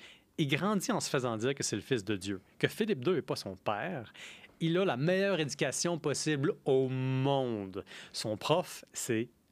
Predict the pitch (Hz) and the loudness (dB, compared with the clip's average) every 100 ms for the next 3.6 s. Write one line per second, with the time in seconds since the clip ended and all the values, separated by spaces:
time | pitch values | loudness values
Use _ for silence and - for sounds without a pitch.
0 | - 147 123 - - 120 98 - - _ | 2 4 4 -4 -2 -2 -2 -14 -20 _
1 | 113 110 - 143 131 - - - 113 104 | -8 -6 0 2 2 -6 -20 -4 -2 -2
2 | 104 98 104 101 107 - 135 139 151 165 | -4 -4 -4 -6 -6 -2 0 0 -2 -2
3 | - - - - 147 151 | -12 -16 -10 -2 0 0